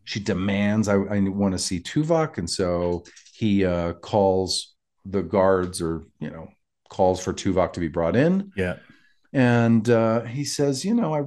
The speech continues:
Speaker 1: just want you to be happy and comfortable.
Speaker 2: <laughs>
Speaker 1: Uh, that's very important for my fighters."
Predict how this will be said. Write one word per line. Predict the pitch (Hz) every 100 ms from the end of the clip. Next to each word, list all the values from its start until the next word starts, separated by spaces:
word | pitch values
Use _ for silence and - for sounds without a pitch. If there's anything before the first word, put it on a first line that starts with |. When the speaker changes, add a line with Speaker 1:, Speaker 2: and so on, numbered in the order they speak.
| 143
Speaker 1:
just | 151 -
want | 175
you | 196
to |
be | 185 160
happy | - 127 135 - 87
and | 82
comfortable. | 104 113 123 - 71 117 180 _
Speaker 2:
<laughs> | _ _ _ -
Speaker 1:
Uh, | 107 110 104 101 101
that's | 110 -
very | 117 131
important | 127 - 175 175
for | 123 117
my | 104 101
fighters." | - 120 202 - - -